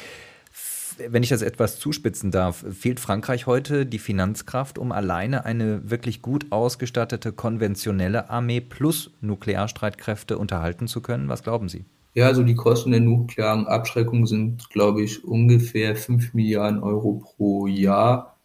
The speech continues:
Speaker 2: was so ungefähr vielleicht acht Prozent des Verteidigungshaushalts entspricht. Ich würde nicht sagen, dass jetzt, äh, die Ressourcen fehlen, aber die sind sehr knapp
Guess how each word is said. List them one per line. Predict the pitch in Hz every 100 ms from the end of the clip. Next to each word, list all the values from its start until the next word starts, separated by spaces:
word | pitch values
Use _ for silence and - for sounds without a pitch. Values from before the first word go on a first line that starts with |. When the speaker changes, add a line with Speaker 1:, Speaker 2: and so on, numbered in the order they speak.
| _
Speaker 2:
was | 101 98
so | - 104 101
ungefähr | - 104 101 95 98 98
vielleicht | - 95 95 -
acht | - -
Prozent | - - 101 101
des | -
Verteidigungshaushalts | - 95 98 98 101 104 - 104 104 - 107 113 -
entspricht. | 95 95 - 127 - - - _ _ _
Ich | 123 -
würde | 110 120
nicht | 120
sagen, | 104 123
dass | 107 -
jetzt, | 104 - 104
äh, | 101 101 98
die | 98 104
Ressourcen | 98 95 - 127 127 113
fehlen, | - 113 107 110 117
aber | 104 101
die | 95
sind | 95 98 98
sehr | - -
knapp | - 104 101 -